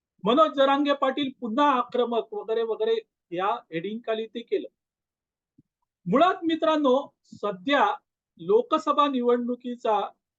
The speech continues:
ची रणधुमाळी सुरू आहे आणि जरांगे पाटील यांनी त्यांच्या दृष्टीने एक भूमिका घेतलेली आहे.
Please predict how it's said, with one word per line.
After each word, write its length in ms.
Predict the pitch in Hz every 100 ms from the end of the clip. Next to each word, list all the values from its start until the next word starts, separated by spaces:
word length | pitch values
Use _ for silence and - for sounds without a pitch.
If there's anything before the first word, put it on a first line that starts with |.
| _ -
ची 100 | 240
रणधुमाळी 640 | 208 226 254 262 254 262
सुरू 260 | - 175
आहे 220 | 139 - - _ _ _ _ _ _ _ -
आणि 180 | 311 359 359 170
जरांगे 480 | 202 262 330 330 339
पाटील 420 | 320 277 277 185 175 _ -
यांनी 420 | 180 202 262 190 - _ _ _ _ _ _ _ _ - _ -
त्यांच्या 440 | 233 269 277 330
दृष्टीने 580 | 330 311 - 302 294 294 294
एक 140 | 208
भूमिका 420 | 220 226 254 240
घेतलेली 460 | 214 196 190 180 120
आहे. 140 | _